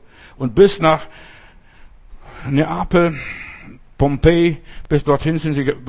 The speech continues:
gewandert. Und dann kam eine neue Möglichkeit, weiterzukommen. Gib dich nicht auf. Gib deine Familie nicht auf. Deine Familie ist von Gott und sie bleibt von Gott und die gehört Gott.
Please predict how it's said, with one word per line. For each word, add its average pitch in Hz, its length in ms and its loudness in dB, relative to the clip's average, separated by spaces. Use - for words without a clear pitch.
gewandert. 165 520 0
Und 131 100 -4
dann 135 120 -2
kam 143 220 0
eine 135 100 2
neue 151 360 2
Möglichkeit, 147 600 0
weiterzukommen. 151 720 -2
Gib 175 200 -4
dich 156 160 -2
nicht 151 180 -2
auf. - 460 -14
Gib 160 140 -2
deine 160 180 4
Familie 170 380 0
nicht 156 180 -4
auf. 156 300 -6
Deine 160 280 2
Familie 160 340 2
ist 156 120 -2
von 135 200 0
Gott 165 180 0
und 147 140 0
sie 131 100 0
bleibt 120 260 -2
von 147 180 -4
Gott 156 160 -2
und 135 60 0
die 127 100 -2
gehört 151 340 2
Gott. 156 160 2